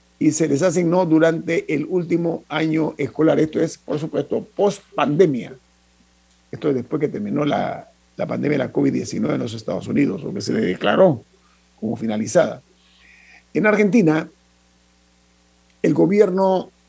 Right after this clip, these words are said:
financió con diez mil millones de fondos discrecionales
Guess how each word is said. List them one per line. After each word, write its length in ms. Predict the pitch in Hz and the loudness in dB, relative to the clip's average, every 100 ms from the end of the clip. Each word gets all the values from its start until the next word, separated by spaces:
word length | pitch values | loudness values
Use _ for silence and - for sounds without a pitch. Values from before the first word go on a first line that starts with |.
| _ - | _ -10
financió 800 | - 170 170 143 - 208 147 - - - _ _ _ _ _ _ | 4 4 4 0 2 4 2 -2 -16 -20 _ _ _ _ _ _
con 300 | - - 151 - _ - | 0 2 -2 -8 _ -6
diez 400 | 135 151 147 156 | 4 4 4 0
mil 460 | 190 226 214 - - | 0 0 0 -6 -8
millones 680 | - 143 180 190 185 147 - | -2 2 4 2 0 -4 -10
de 160 | - 139 | -8 -4
fondos 520 | 139 185 175 165 135 - | -2 0 2 0 -2 -8
discrecionales 1500 | 139 202 185 - - 160 165 - 147 139 175 165 131 131 | -2 0 -2 -4 -2 0 0 0 0 2 0 0 -2 -6